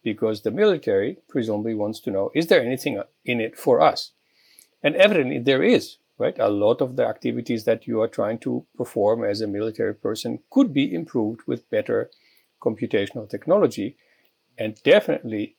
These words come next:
autonomous technology would be in-, extremely attractive because you don't have to send your soldiers into the battle if you can send an autonomous or remote controlled vehicle into the battle. And that is, of course, what is happening now. So it,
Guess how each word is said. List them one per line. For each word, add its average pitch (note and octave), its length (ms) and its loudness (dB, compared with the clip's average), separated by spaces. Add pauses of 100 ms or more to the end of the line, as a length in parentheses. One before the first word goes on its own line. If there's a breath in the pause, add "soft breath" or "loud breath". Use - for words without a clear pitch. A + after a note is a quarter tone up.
(120)
autonomous F3+ 600 2
technology A2 540 0
would G#2+ 240 -4
be A#2+ 100 -8
in-, E3 320 -6 (100)
extremely A#2+ 580 -2
attractive C3 600 0
because A#2+ 460 -4
you C3+ 120 4
don't A#3 280 6
have D#3+ 220 2
to A#2+ 100 -4
send G#2 360 -2
your - 260 0
soldiers D#3 800 4 (920)
into C3 340 0
the A#2+ 100 4
battle A2+ 640 2
if G#2 200 -8
you A2+ 60 -12
can A#2+ 160 0
send A2+ 280 0
an A#2 100 0
autonomous A#2 640 -2 (360)
or A#2+ 360 6 (100)
remote D#3 360 4
controlled F#3 400 0
vehicle A3+ 420 4
into G#2 260 -2
the G2+ 80 4
battle. - 400 -6 (460 soft breath)
And G#2+ 100 -10
that A2 180 2
is, B2+ 100 -2
of B2+ 120 -4
course, - 320 -2
what G2 220 -6 (420)
is B2 140 -2
happening G#2 480 -2
now. G2 180 -18
So - 180 -4
it, A#2 160 -8